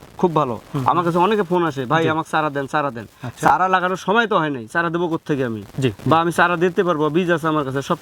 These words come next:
Speaker 1: ঠিক আছে,
Speaker 2: হুম, হুম।
Speaker 1: কিন্তু লাগাইলে তো হবে না, বৃষ্টি পড়লেই শেষ।
Speaker 2: তার মানে চারা রোপণেরও উপযুক্ত সময় আছে।
Speaker 1: সময় আছে।
Speaker 2: এটা আমার দর্শকদেরকে বুঝতে হবে।
Speaker 1: হ্যাঁ, শুধু আবেগ নিয়ে কাজ করলে হবে না। চারা লাগাইতে হবে আপনার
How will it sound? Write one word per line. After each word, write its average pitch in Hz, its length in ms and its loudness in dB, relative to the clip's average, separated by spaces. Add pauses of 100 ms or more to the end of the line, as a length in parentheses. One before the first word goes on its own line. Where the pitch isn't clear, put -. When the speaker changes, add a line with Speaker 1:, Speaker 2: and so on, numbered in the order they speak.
Speaker 1:
ঠিক 160 120 4
আছে, 123 200 -2
Speaker 2:
হুম, 135 220 -4
হুম। 120 120 -2
Speaker 1:
কিন্তু 151 160 4
লাগাইলে 185 340 2
তো 175 140 0
হবে 143 140 -2
না, 123 140 -8
বৃষ্টি 170 380 -2
পড়লেই 180 280 2
শেষ। 127 260 -4 (180)
Speaker 2:
তার 170 140 4
মানে 202 220 4 (460)
চারা 175 280 4
রোপণেরও 220 480 2
উপযুক্ত 233 400 0
সময় 240 320 2
আছে। 214 140 2
Speaker 1:
সময় 156 160 0
আছে। 160 180 -6
Speaker 2:
এটা 190 180 0
আমার 226 260 -2
দর্শকদেরকে 214 500 -4
বুঝতে 202 340 0
হবে। 180 300 0 (140)
Speaker 1:
হ্যাঁ, 147 220 0 (360)
শুধু - 160 2
আবেগ 196 280 4
নিয়ে 220 140 -2
কাজ 185 180 -2
করলে 180 200 -2
হবে 139 160 -2
না। 110 140 -12 (800)
চারা 165 400 4 (120)
লাগাইতে 160 400 2
হবে 185 360 0
আপনার 160 400 -2